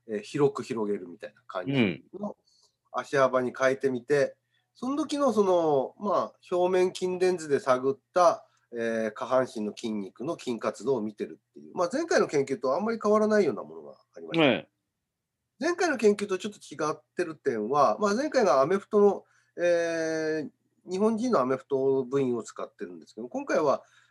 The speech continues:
Speaker 1: 六人のですね、あの、リフティング、パワーリフティングで習熟しているリフタ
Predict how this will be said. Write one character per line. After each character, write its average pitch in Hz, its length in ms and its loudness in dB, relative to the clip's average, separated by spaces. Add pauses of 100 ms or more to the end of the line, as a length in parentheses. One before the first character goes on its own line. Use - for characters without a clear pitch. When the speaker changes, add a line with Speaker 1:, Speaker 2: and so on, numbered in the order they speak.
Speaker 1:
六 175 320 -6
人 254 180 -2
の 113 120 0
で 90 80 -8
す - 120 -14
ね、 - 300 -8
あ 107 140 -8
の、 101 360 -8
リ 156 120 -6
フ - 120 -20
テ 254 100 -4
ィ 254 40 -2
ン 240 80 0
グ、 240 240 0 (220)
パ 196 100 2
ワ 220 140 8
ー 220 40 0
リ 233 80 -2
フ - 100 -10
テ 175 100 -8
ィ 147 60 -2
ン 127 80 -2
グ 101 640 -6
で 160 280 0 (200)
習 220 260 -2
熟 233 260 -4
し - 60 -8
て 269 80 -2
い - 20 0
る 143 160 0
リ 208 80 -6
フ - 160 -14
タ 98 280 -2